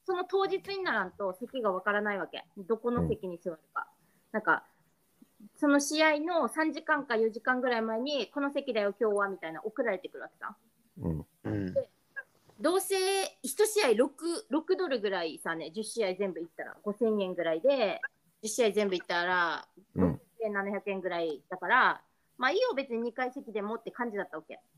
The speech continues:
Speaker 2: うん。
Speaker 1: それが普通に、今四回行って二回はいい席当たってる。一階の結構近い席。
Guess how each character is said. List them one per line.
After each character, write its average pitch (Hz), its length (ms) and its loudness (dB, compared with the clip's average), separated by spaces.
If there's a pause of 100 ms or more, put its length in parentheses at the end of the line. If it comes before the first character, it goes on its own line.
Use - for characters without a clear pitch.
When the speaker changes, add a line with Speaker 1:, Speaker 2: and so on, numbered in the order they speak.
(260)
Speaker 2:
う - 60 -4
ん。 135 180 -2 (280)
Speaker 1:
そ 311 80 2
れ 302 120 4
が 294 360 0
普 - 80 -20 (100)
通 339 260 -2
に、 330 380 -8 (420)
今 233 420 0
四 285 200 -2
回 311 220 2
行 - 40 -16
っ - 60 -20
て 196 80 -4
二 240 200 -4
回 320 240 2
は 254 240 0
い 254 100 -8
い 262 60 -10
席 214 200 -8
当 170 80 -6
た - 100 -14
っ - 100 -20
て 143 80 -10
る。 - 160 -16 (120)
一 220 200 -6
階 202 220 2
の 220 380 0 (520)
結 - 140 2
構 202 80 4
近 - 320 0
い 190 140 2
席。 - 300 -14